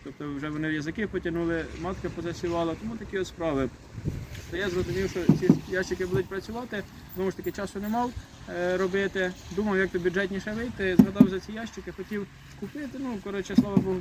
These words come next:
вийшло роздобути. Є ящики, будемо працювати. Є в нас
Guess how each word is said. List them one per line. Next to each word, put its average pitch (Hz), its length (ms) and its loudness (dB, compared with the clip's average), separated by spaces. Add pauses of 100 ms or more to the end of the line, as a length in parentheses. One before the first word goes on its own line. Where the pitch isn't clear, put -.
вийшло 170 460 -6
роздобути. 170 640 -4
Є 180 140 -2
ящики, 190 440 -4
будемо 180 360 -2 (300)
працювати. 165 540 0
Є 180 160 2
в 175 40 0
нас 170 240 -2